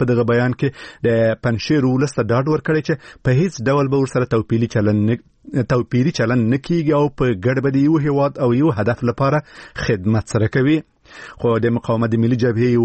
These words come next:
ویاند علي میسم د طالبانو دغه ادعا رد کړې او بی بی سی ته یې ویلي چې طالبانو پنجشیر ولایت په بشپړ ډول نه دی نیولی. ډېره ګرانه برېښي چې په خپلواکه توګه د جګړې د دواړو لورو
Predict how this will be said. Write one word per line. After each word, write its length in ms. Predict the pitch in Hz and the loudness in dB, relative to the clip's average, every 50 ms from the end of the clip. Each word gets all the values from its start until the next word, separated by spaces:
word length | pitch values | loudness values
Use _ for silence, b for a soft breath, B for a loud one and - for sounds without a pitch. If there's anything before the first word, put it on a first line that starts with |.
| 117 113 | 2 2
ویاند 300 | 117 117 120 123 123 123 | 2 2 2 0 0 0
علي 160 | 113 113 117 113 | 0 0 0 0
میسم 360 | 110 107 104 - - 143 131 120 110 | 0 -2 -2 -2 -2 0 0 0 0
د 100 | 104 - 113 | 0 -2 0
طالبانو 360 | 107 - 117 117 117 113 107 120 | -2 0 0 0 0 0 0 0
دغه 140 | 107 113 110 107 107 | 0 0 0 0 0
ادعا 160 | 104 110 110 107 | 0 0 0 0
رد 120 | 101 - - | -2 -4 -2
کړې 200 | - 139 131 131 | -2 -2 0 2
او 100 | 139 131 127 | 0 2 0
بی 60 | 127 113 | 0 0
بی 80 | 123 - | -2 -4
سی 80 | - 131 | -4 -2
ته 140 | 139 123 123 | 0 0 2
یې 60 | 120 117 | 2 2
ویلي 280 | 117 123 131 143 147 - | 2 2 2 0 -2 -2
چې 80 | - 151 B B B B B B - 120 | -4 -6 B B B B B B -4 -4
طالبانو 480 | 107 101 101 104 120 139 165 165 151 - - 143 | -2 -2 0 0 0 0 0 0 -2 -2 -2 -2
پنجشیر 420 | 143 131 120 - - 151 151 123 113 110 | 0 0 -2 -2 0 0 0 2 2 2
ولایت 340 | 104 107 110 117 117 - | 2 2 0 0 -2 -2
په 140 | - 113 98 143 | -4 -4 -2 -2
بشپړ 260 | 143 - - 151 147 143 127 143 | -6 -4 -2 -2 -2 0 0 0
ډول 260 | 143 147 147 147 - - 139 127 120 | 0 0 0 -2 -4 -4 -2 0 0
نه 180 | 113 117 104 | 0 0 0
دی 100 | 107 101 92 98 101 | 0 0 0 0 0
نیولی. 340 | 104 107 107 110 123 135 143 - _ _ B B B B B B B B 131 | 0 0 2 2 0 0 -2 -4 _ _ B B B B B B B B 0
ډېره 200 | 175 190 170 170 143 131 | 0 0 0 -2 -2 0
ګرانه 220 | 151 160 160 151 127 | 0 0 0 0 0
برېښي 200 | 127 139 131 143 - | -2 -2 -4 -4 -6
چې 60 | 147 - | -4 -4
په 140 | - - - | -6 -6 -2
خپلواکه 460 | - 123 123 143 143 127 - 117 - 123 | 0 0 2 2 0 -2 -4 -6 -6 -6
توګه 140 | 110 101 110 | -4 -2 0
د 180 | 104 107 98 104 | 0 0 0 0
جګړې 280 | 107 98 98 107 120 123 | 0 0 0 0 0 0
د 180 | 123 120 98 104 | 0 -2 -2 0
دواړو 340 | 113 131 143 143 139 123 120 | 0 2 2 2 0 0 0
لورو 260 | 123 135 135 143 - | 0 0 0 0 0